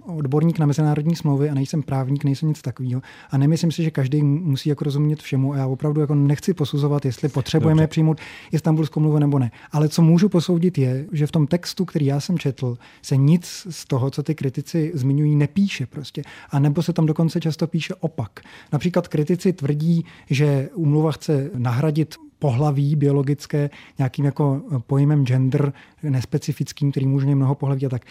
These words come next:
Speaker 1: Přitom úmluva jasně definuje pojem gender pomocí dvou pohlaví, muže a ženy.
Speaker 2: A paní Ježková, řekněte mi,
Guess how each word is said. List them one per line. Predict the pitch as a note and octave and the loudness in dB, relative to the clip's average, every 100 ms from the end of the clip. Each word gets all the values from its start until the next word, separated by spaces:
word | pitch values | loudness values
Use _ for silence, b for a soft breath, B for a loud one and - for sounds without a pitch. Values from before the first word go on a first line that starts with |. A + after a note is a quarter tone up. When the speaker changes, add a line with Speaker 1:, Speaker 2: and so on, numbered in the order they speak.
| B B B | B B B
Speaker 1:
Přitom | D#3+ G3 G3 F#3+ | -4 0 0 2
úmluva | D#3+ F3 F3+ | 2 4 2
jasně | D3 - G#3 | 2 2 2
definuje | E3+ D3 E3 E3 | 2 2 0 0
pojem | E3+ F3+ E3 | 0 0 0
gender | B2 B2 A#2+ C3 D3 | 0 0 -2 -6 -4
pomocí | D3+ D#3 E3+ - E3+ E3 D3 | 0 2 0 -2 -2 -2 -4
dvou | C3 C#3 | -2 -2
pohlaví, | C3 A2+ A2+ G#2+ | -4 -4 -6 -6
muže | B2 B2 | -4 -4
a | D#3 | -4
ženy. | C#3 A#2 G#2+ B B | -2 -2 -6 B B
Speaker 2:
A | G#2+ | -6
paní | - A#2 F3+ | -2 0 2
Ježková, | G3 - - A#2+ F#2 E2 C3 A#2+ | 0 -2 -2 -2 -2 -6 -14 -8
řekněte | A2+ B2 D3 B2+ | -6 -2 0 0
mi, | F2+ | -2